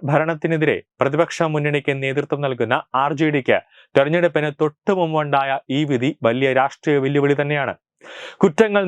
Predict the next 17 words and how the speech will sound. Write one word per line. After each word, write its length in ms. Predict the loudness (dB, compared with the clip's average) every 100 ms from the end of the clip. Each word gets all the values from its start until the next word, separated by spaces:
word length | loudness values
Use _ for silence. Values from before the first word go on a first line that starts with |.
| 0
നിഷേധിച്ച 460 | 2 2 2 0 0 0
പ്രതികൾക്കെതിരെ 680 | 0 0 0 0 0 0 -2 -2 -2
വിചാരണ 380 | 0 0 -2 -2
തുടങ്ങാൻ 360 | -2 -2 -4 -8 -4
കോടതി 320 | 0 0 -2 -6 -4
ഉത്തരവിട്ടതോടെ 680 | 0 0 -2 -2 -2 0 -2 _ _ -2
ഈ 20 | -2 -2
കേസ് 320 | -2 -4 -8 -2
ബീഹാർ 320 | 0 0 0 -2
തെരഞ്ഞെടുപ്പ് 480 | -2 -2 -2 0 -2 0 0
രാഷ്ട്രീയം 480 | 0 -2 -4 -4 -4 -4 -2
ഏതു 200 | -2 -2 -2
വിധേന 300 | -2 -2 -2 -2
മാറ്റുമെന്ന 440 | -2 -2 -2 -2 -2
ആകാംക്ഷയിലാണ് 580 | -2 -2 0 0 0 0 -2
രാഷ്ട്രീയ 300 | -2 -4 -2
നിരീക്ഷകർ. 380 | -4 -2 0 0